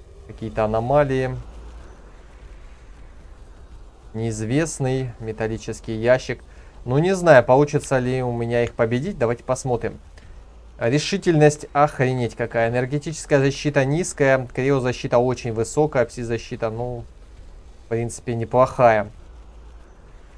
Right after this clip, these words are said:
А биохимическая тридцать девять. Ну, в принципе, пробиваемо.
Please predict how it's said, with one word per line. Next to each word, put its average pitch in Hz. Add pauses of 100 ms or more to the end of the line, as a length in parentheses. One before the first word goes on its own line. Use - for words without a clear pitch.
(480)
А 120
биохимическая 127
тридцать 127
девять. 110
Ну, 135
в 139
принципе, 127
пробиваемо. 113